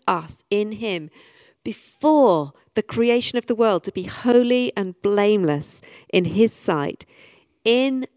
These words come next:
love, he predestined us for adoption to sonship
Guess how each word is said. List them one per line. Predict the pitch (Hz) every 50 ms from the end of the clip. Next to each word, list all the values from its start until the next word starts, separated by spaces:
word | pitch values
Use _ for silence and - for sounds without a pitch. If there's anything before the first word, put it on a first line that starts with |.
| _ -
love, | 190 196 202 208 220 214 185 165 156 - -
he | - 202 196 190
predestined | - - - - - 247 247 262 262 269 269 262 247 - 226 214 202 - - - 202 185 180 175 - -
us | 170 160 160 - -
for | - 170 -
adoption | 165 156 _ _ - 214 208 - - - - - 226 214 208 196
to | - 202
sonship | - - - - 190 185 180 180 - - 165 143 135 - -